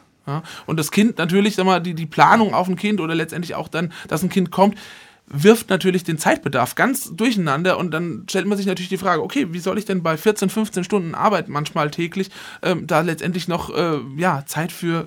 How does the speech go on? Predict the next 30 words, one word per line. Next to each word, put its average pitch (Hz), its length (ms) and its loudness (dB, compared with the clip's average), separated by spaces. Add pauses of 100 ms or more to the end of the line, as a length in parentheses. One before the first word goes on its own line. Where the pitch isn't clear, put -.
Kind, 202 220 0
für 190 100 -6
Familie 175 460 0
finden? 143 380 -4 (300)
Und, 160 240 -2
ähm, 151 300 0
das 139 180 -6
hat 160 120 -2
natürlich 185 280 -4
zu 185 100 -2
einer 165 140 0
zusätzlichen, 160 540 -2
ja, 120 160 -6
ich - 160 -12
will 151 60 -2
mal 143 100 0
sagen, 160 280 -2 (420)
Verstimmung 254 420 2
oder 180 220 2
zu 190 100 2
einem 165 300 0
Wunsch 311 400 0
geführt, 233 420 0 (240)
das - 300 -8
unbedingt 214 680 0
verändern 202 640 2
zu 196 160 -2
müssen. 196 320 2
Also 143 220 0
dieser, 160 360 -2